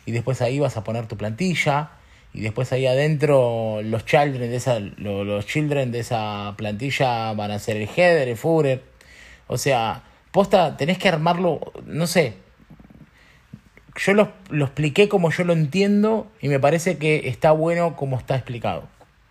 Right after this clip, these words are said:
Así que si estás haciendo mi curso, eh, nada, re-, revé el video cuando ar-, cuando armo la primera estructura de React, que armo toda esa cosa que es, eh, rutas, por un lado, React Router, y adentro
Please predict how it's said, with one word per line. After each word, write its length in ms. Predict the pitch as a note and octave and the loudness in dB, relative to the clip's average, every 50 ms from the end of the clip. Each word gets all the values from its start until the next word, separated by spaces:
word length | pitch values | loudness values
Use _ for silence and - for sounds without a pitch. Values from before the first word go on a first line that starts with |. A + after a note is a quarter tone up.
| _ _ _ - - - | _ _ _ -20 -16 -10
Así 200 | - A2 G#2 A#2+ | -8 -6 -6 -6
que 80 | A#2 A#2 | -6 -6
si 60 | G2+ | -2
estás 140 | G2 E3 F3+ | 2 2 2
haciendo 200 | E3+ E3+ E3+ E3 | 2 2 -2 -2
mi 120 | D#3 C#3 | -2 -2
curso, 460 | B2+ D#3+ F3 F3 F#3 G3 F3 C3+ A#2+ - - - - - - - - - | -2 -2 -2 2 4 4 4 4 2 -4 -16 -20 -20 -20 -20 -20 -20 -12
eh, 240 | - A2+ A#2 A#2 A2+ A#2 | -8 -6 -4 -2 -2 0
nada, 260 | C3 C3 A#2+ G#2+ G#2 | 0 0 0 -2 -4
re-, 260 | - G#2+ G#2 G#2 G2+ D#2 D2+ F#2 F2 | -4 -4 -4 -4 -4 -6 -8 -10 -10
revé 380 | F#2+ G#2+ A2 A2 A2 A2+ C3 D#3+ | -6 -4 -2 -2 0 2 2 2
el 220 | F#3 G3+ G3+ F#3 | 2 2 0 0
video 380 | D#3 C#3 B2+ C#3 D#3+ F3+ F3+ C#3+ | 0 0 0 2 4 4 4 4
cuando 200 | C#3 B2 A#2 A2+ | 2 0 0 -2
ar-, 140 | A2 G#2 - F#2 | -6 -6 -10 -8
cuando 280 | G2 - G#2+ G#2+ G#2 A2+ | -6 -4 -2 -2 0 2
armo 300 | C3 C#3+ D#3 D#3+ D#3 C#3+ | 2 2 2 2 2 2
la 140 | C3 A#2 G#2 | 2 0 -2
primera 320 | A2+ G#2+ A2+ B2+ D3 D#3 | -2 -2 0 0 2 0
estructura 400 | C#3 - C#3 A#2+ A2 C3+ C3+ C3 | 0 0 -4 -4 -2 0 0 2
de 80 | B2 A#2+ | 2 0
React, 480 | A2+ B2 C#3+ D#3 D#3+ E3 D#3+ C#3+ A#2 - - - - | 0 0 2 4 4 4 4 2 -4 -14 -20 -20 -12
que 100 | - A2+ | -6 -4
armo 280 | B2+ C3+ C#3 B2+ A#2 G#2+ | -4 -2 -2 -2 -2 0
toda 180 | B2+ C3+ C#3+ | 2 2 2
esa 200 | C3 - B2 G#2+ | 2 0 -4 -2
cosa 300 | G#2+ C3 C3 - D3 B2+ | -2 -4 -2 -2 -2 -2
que 160 | A2+ A#2 A2+ | -2 -2 -2
es, 200 | A#2+ A#2+ - - - - - - - - - - | -4 -4 -6 -12 -20 -20 -20 -20 -20 -20 -20 -14
eh, 680 | - - A2 G#2+ G#2 G2+ F#2+ F#2 F2 - - - - - _ - _ _ - | -8 -6 -4 -4 -2 -4 -4 -6 -8 -10 -12 -14 -16 -18 _ -20 _ _ -8
rutas, 680 | G#2+ A#2 C#3 D3 E3 E3 C#3+ F3 E3 E3 E3+ D#3+ E3 - | -2 0 2 2 2 2 4 4 4 4 4 0 -4 -12
por 180 | - - A2+ | -10 -8 -8
un 120 | A2+ A#2+ B2 | -6 -2 2
lado, 260 | C#3+ D3+ D#3 E3 E3 | 4 4 4 4 2
React 320 | C#3 C#3 C3+ C3 B2 A2 | 2 0 0 0 0 0
Router, 520 | C#3+ E3 E3+ F3 F3 F3 E3+ E3+ D#3 D3 D3 - _ _ _ - | 2 2 4 4 6 6 4 4 2 -2 -10 -14 _ _ _ -10
y 260 | - C3 B2+ B2+ B2 | -6 -4 -2 0 0
adentro 720 | A#2 A#2 B2 C#3 D#3 D#3 D3 C#3+ D#3 D3+ D#3 D3+ C3+ B2+ | 0 2 2 2 2 0 2 2 2 4 2 2 -2 -6